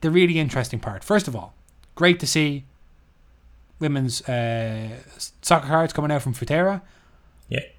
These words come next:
Speaker 1: I think they're, they're, that's a real sleeping giant there, the whole women's
Speaker 2: Yeah.
Speaker 1: um, game.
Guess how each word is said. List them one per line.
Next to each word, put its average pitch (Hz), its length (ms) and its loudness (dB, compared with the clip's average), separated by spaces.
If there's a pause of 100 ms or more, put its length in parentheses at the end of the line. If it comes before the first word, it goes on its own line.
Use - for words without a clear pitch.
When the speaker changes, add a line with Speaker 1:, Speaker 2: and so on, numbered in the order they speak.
Speaker 1:
I 131 100 0
think 143 200 0
they're, 131 240 2 (100)
they're, 160 300 6
that's 156 320 2
a 131 80 2
real 127 560 0 (140)
sleeping 120 440 -2
giant 117 360 0
there, 107 200 -4
the 101 120 -6
whole 117 180 -2
women's 110 580 -4 (1000)
Speaker 2:
Yeah. 98 200 2 (240)
Speaker 1:
um, 110 580 -4
game. 101 280 -6